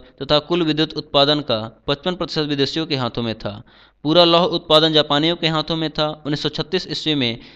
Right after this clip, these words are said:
चीन की कुल सूत कातने वाले तकलों का छियालीस दशमलव दो प्रतिशत तथा कुछ हथकरघों का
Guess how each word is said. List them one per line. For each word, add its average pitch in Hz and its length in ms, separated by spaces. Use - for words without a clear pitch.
चीन 180 220
की 170 140
कुल 170 220
सूत 165 260
कातने 147 340
वाले 139 260
तकलों 135 460
का 135 80
छियालीस 151 380
दशमलव 151 340
दो 147 160
प्रतिशत 135 640
तथा 147 200
कुछ 165 280
हथकरघों 147 460
का 113 260